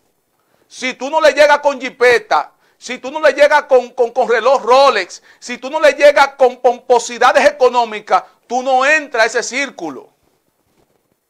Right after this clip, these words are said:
Y dentro del cuerpo de Cristo dominicano, ese Sanedrín dominicano, usa también ese mismo modelo que está afuera, lo han entrado adentro.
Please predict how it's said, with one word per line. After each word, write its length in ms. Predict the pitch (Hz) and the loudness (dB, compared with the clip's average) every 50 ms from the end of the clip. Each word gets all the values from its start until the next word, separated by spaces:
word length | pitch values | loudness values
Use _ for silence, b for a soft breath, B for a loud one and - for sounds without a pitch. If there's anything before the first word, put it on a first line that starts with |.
| _ _ _ _ _ _ _ _ _ _ _ _ _ _ _ _ _ _ _ _ _ _ _ _ _ _ _ _ _ _ _ _ _ _ _ _ _ | _ _ _ _ _ _ _ _ _ _ _ _ _ _ _ _ _ _ _ _ _ _ _ _ _ _ _ _ _ _ _ _ _ _ _ _ _
Y 160 | - 247 254 | -12 -10 -4
dentro 480 | 254 254 285 285 285 277 262 262 269 262 | 2 4 4 2 2 0 0 0 2 2
del 240 | 269 262 254 - - | 2 0 -2 -6 -12
cuerpo 680 | 220 226 247 262 294 330 349 381 370 - - 302 302 | -12 -2 2 4 6 6 6 4 2 0 0 2 4
de 160 | 294 294 269 | 4 4 2
Cristo 460 | 285 277 294 294 262 - _ 247 240 | 0 -4 -6 -6 -6 -4 _ -2 0
dominicano, 720 | 240 233 226 247 285 285 269 - - - 247 240 240 233 262 | 0 -2 -2 -4 -8 -10 -10 -8 0 2 2 2 2 0 -4
ese 160 | 269 349 311 | -6 -6 -4
Sanedrín 500 | - 311 302 311 294 269 262 285 294 294 | -2 -2 -2 -2 -2 -4 -4 -6 -6 -2
dominicano, 960 | 294 294 262 269 262 247 240 - - 226 214 196 180 165 156 143 147 139 _ _ _ _ _ _ _ _ _ _ _ _ _ _ _ | -2 -2 -2 -2 -6 -10 -12 -4 2 4 4 4 4 2 -2 -8 -16 -18 _ _ _ _ _ _ _ _ _ _ _ _ _ _ _
usa 440 | 196 254 311 320 277 - 269 240 240 | -6 -6 -4 -6 -2 0 0 0 0
también 400 | - 226 226 226 247 247 240 254 | 0 -4 -4 -2 -4 -4 -4 -4
ese 240 | 254 233 - 262 254 | -6 -4 -2 -2 -2
mismo 400 | 254 247 262 233 247 262 254 247 | -2 -6 -10 -10 -6 -6 -6 -4
modelo 680 | 247 240 226 208 220 262 277 269 247 208 156 139 - _ _ _ _ _ _ _ _ _ _ _ _ _ | -4 -6 -4 0 2 2 4 2 2 -2 -8 -12 -14 _ _ _ _ _ _ _ _ _ _ _ _ _
que 100 | 190 190 | -8 -8
está 220 | 190 - 226 214 | -2 0 2 0
afuera, 360 | 214 214 214 233 240 220 196 | 2 0 -2 -2 0 0 -2
lo 100 | 190 196 | -2 -4
han 140 | 202 214 214 | -6 -6 -8
entrado 380 | 214 196 208 208 208 208 208 180 | -12 -4 -2 -2 0 2 0 0
adentro. 480 | 175 185 208 208 190 165 _ - - | 0 0 -4 -6 -8 -10 _ -20 -20